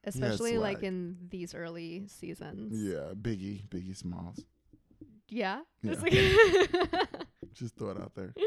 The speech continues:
Speaker 2: And then Chandler, of course, is wearing a bowling shirt.
Speaker 1: Of course.
Speaker 2: He's always wearing bowling shirts in, like, these early seasons. He wears so many bowling shirts.
Speaker 1: And, like,
Speaker 2: I'm,
Speaker 1: bowling shorts
Speaker 2: I'm
Speaker 1: are,
Speaker 2: over
Speaker 1: like,
Speaker 2: it.
Speaker 1: the thing now.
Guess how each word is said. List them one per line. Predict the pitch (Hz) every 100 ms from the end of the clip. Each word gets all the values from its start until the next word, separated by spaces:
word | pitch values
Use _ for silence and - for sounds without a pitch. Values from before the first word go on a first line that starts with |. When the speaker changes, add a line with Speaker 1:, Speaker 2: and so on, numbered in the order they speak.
| 466 392 - _ _ _ _ _ 208
Speaker 2:
And | 220
then | 226
Chandler, | - 220 220 220
of | 214
course, | 214 214
is | 202
wearing | 202 196 190
a |
bowling | 185 180 180
shirt. | 196 180 170 - _
Speaker 1:
Of | -
course. | - 92 101 -
Speaker 2:
He's | 220 262
always | - 233 254 269 214
wearing | 208 185
bowling | 180 175 180
shirts | 185 170 - -
in, | 190 185
like, | 175 -
these | 185 175
early | 175 175 180
seasons. | 175 175 - - -
He | 233
wears | 226 220
so | - - 226 220
many | 220 214 208 208 190 -
bowling | 202 202 185
shirts. | 185 175
Speaker 1:
And, | 151
like, | 143 135
Speaker 2:
I'm, |
Speaker 1:
bowling | 104 131 147
shorts | - 123 117
Speaker 2:
I'm | -
Speaker 1:
are, | 101
Speaker 2:
over | 104
Speaker 1:
like, | 104
Speaker 2:
it. |
Speaker 1:
the | 101
thing | - 113 104 95
now. | 92 73 90